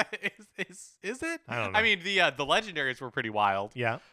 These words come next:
Speaker 1: Uh, that, like, one just had a sword head, and then the, or sorry, a shield head, and then the other one had a sword, like, permanently
Speaker 2: In its
Speaker 1: in its
Speaker 2: mouth.
Speaker 1: mouth.
Speaker 2: Yeah.
Speaker 1: That's kind of funny.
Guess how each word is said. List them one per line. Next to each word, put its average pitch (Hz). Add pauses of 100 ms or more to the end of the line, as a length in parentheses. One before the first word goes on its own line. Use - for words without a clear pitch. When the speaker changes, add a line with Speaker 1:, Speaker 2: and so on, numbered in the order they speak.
(100)
Speaker 1:
Uh, 107
that, 117
like, 107
one 113
just 113
had 113
a 98
sword 113
head, 110
and 113
then 110
the, 120
or 135
sorry, 110
a 101 (260)
shield 131
head, 120
and 113
then 110
the 110
other 110
one 110
had 117
a 104
sword, 104
like, 180
permanently 104 (360)
Speaker 2:
In 123
its 113
Speaker 1:
in 120
its 113
Speaker 2:
mouth. 107
Speaker 1:
mouth. 110
Speaker 2:
Yeah. 95 (500)
Speaker 1:
That's 113
kind 101
of 92
funny. 95